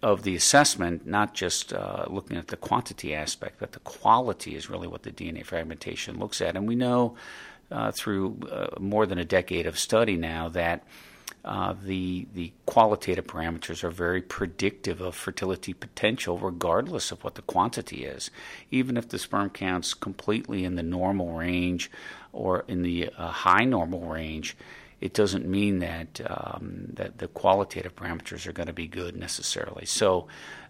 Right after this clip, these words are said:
looking at those things is just crucial.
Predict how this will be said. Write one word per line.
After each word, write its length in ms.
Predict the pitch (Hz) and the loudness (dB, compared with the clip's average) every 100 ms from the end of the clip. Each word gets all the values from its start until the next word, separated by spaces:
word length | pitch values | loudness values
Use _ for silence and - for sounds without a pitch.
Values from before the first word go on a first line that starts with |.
| - | -2
looking 480 | 123 131 - 127 | 2 4 4 4
at 120 | 104 - | 4 6
those 280 | 95 95 | 4 4
things 260 | - 92 - | 0 -2 -2
is 120 | - | -6
just 240 | - 101 - | -4 -2 -2
crucial. 580 | - 139 - - - | 0 0 0 -4 -8